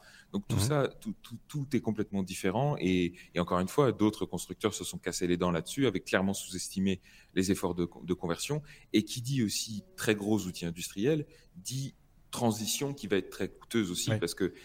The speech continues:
Speaker 1: il faut non seulement, euh, complètement revoir le, l'organisation des usines, mais il faut reformer tous ces em-, tous les employés, il faut revoir complètement la conception, euh, de la production dans son ensemble.
Speaker 2: Je te coupe
Speaker 1: Et
Speaker 2: deux secondes,
Speaker 1: c'est,
Speaker 2: mais,
Speaker 1: c'est
Speaker 2: mais
Speaker 1: un,
Speaker 2: il
Speaker 1: c'est un
Speaker 2: suff-,
Speaker 1: défi colossal, quoi.
Speaker 2: il suffit de voir, euh,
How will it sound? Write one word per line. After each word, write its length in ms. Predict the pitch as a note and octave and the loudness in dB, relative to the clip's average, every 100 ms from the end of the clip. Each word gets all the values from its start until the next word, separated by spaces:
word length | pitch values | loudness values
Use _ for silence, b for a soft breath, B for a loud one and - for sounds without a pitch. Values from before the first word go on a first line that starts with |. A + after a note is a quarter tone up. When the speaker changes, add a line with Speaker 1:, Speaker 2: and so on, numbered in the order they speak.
| B | B
Speaker 1:
il 80 | - | -12
faut 160 | - G2 | -2 2
non 160 | G#2+ | 4
seulement, 540 | A2 A#2+ G#2+ A2+ A2 - | 4 2 2 2 2 2
euh, 200 | F2 E2 - E2+ | 2 2 0 -2
complètement 500 | A2 G#2 - G2+ F2+ | 0 0 0 0 2
revoir 500 | F#2+ F#2 G2 G2 F2+ | 2 2 2 2 2
le, 180 | E2 | 0
l'organisation 600 | D#2 E2 F#2 F2 E2 - | 0 -2 0 -2 -2 -6
des 200 | E2 E2+ | -6 -6
usines, 280 | F2 C3 D#3+ b b b | -4 -2 -2 b b b
mais 80 | - | -4
il 20 | |
faut 160 | F2 G2+ | -2 0
reformer 540 | E2 F#2 - F2+ F#2 | 2 2 4 4 4
tous 100 | F2+ | 2
ces 240 | - D#2 F2 | -2 -2 0
em-, 160 | D2 - | -2 -6
tous 120 | F2+ | -2
les 160 | F2 | -2
employés, 520 | F2+ - F2+ G2+ C#3+ D#3 b b - | -2 0 0 2 -2 -2 b b -16
il 60 | |
faut 200 | - G2 | -6 -2
revoir 340 | F2+ F2+ F#2+ - | 2 2 2 -2
complètement 360 | F#2 F#2+ F#2+ | -6 -6 0
la 80 | F2+ | 0
conception, 680 | F2 F2 F2+ - G2 F#2 E2 | 0 -4 -4 -2 0 2 2
euh, 60 | |
de 120 | D#2 F2 | 4 4
la 100 | D#2 | 4
production 460 | F#2 F#2 - F#2+ | 0 -4 -2 -2
dans 100 | F2+ | -2
son 160 | - E2 | -4 -6
ensemble. 360 | E2 - C#3+ - B | -6 -2 -4 -4 B
Speaker 2:
Je 120 | - | -10
te 100 | - | 2
coupe 180 | A#2 C3 | 6 8
Speaker 1:
Et 40 | A2+ | 10
Speaker 2:
deux 120 | B2+ | 10
secondes, 260 | D#3+ G#3 | 12 10
Speaker 1:
c'est, 60 | C#3 | 10
Speaker 2:
mais, 160 | A2+ A#2+ | 8 6
Speaker 1:
c'est 160 | C3 | 6
Speaker 2:
mais 60 | A#2 | 6
Speaker 1:
un, 40 | |
Speaker 2:
il 60 | A#2 | 6
Speaker 1:
c'est 140 | - | 6
un 20 | |
Speaker 2:
suff-, 80 | E3+ | 4
Speaker 1:
défi 260 | F#2+ - - | 2 -4 -2
colossal, 440 | F#2+ F#2 - A#2 | 2 2 2 -4
quoi. 180 | - - _ - _ B2+ | -6 -16 _ -20 _ 2
Speaker 2:
il 60 | |
suffit 260 | - A#2 D#3+ | 4 6 8
de 60 | |
voir, 320 | B2 D3+ A#2+ | 12 12 12
euh, 80 | G#2+ | 10